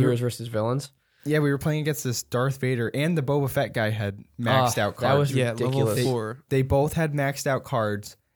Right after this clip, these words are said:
Speaker 1: and we got destroyed. Both
Speaker 2: The guy was
Speaker 1: rounds.
Speaker 2: nonstop in the air.
Speaker 3: Yeah.
Speaker 2: And I don't know if this was a glitch or something last night,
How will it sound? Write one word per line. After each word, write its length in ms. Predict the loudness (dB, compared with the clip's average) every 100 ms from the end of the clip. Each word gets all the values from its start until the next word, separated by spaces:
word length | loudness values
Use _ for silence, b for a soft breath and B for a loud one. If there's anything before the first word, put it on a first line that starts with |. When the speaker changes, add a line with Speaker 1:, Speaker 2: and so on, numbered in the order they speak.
| _
Speaker 1:
and 120 | -4
we 80 | -2
got 160 | -4 -8
destroyed. 720 | -12 -16 -12 -8 -6 -8 -12 _ -2
Both 180 | 0 2
Speaker 2:
The 80 |
guy 40 | 2
was 160 | 2 2
Speaker 1:
rounds. 380 | 2 2 0 0
Speaker 2:
nonstop 280 | 0 0 -2
in 80 |
the 140 | -2 -2
air. 300 | -2 -4 -8 -6
Speaker 3:
Yeah. 280 | -4 -4 -2
Speaker 2:
And 280 | -2 -2 -6 _ -2
I 60 |
don't 100 | 0
know 60 | 0
if 80 | -2
this 160 | -2
was 140 | -2 -2
a 60 |
glitch 340 | -4 -6 -4 -6
or 20 |
something 300 | -6 -4 -2
last 240 | 0 0
night, 240 | -2 -4